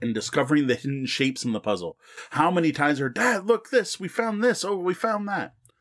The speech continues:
Now, my wife loved building the puzzle with my oldest. It was great one-on-one time with the two of them, and I similarly loved pairing up with my youngest to solve the puzzles once they got them built.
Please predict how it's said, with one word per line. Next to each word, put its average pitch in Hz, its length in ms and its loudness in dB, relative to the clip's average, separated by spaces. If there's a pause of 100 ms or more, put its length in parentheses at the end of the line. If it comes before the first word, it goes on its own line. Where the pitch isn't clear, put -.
(300)
Now, 135 140 4
my 143 160 4
wife 180 520 2
loved 143 400 0
building 151 340 2
the 160 80 0
puzzle 160 340 2
with 214 320 2
my 107 140 4
oldest. - 500 -8 (240)
It 139 60 -2
was 131 140 2
great 147 360 2
one-on-one 156 580 4
time 208 400 -4
with 120 140 0
the 120 180 0
two 175 280 -2
of 120 100 -2
them, 104 220 -4 (340)
and 131 180 4
I 143 180 2
similarly 156 440 2
loved 143 600 0
pairing 151 400 2
up 147 160 2
with 147 120 0
my 135 100 4
youngest 160 520 2
to 151 60 -4
solve 135 360 0
the 156 100 2
puzzles 151 540 0
once 135 320 0
they 151 120 2
got 156 240 0
them 165 140 -4
built. - 360 -2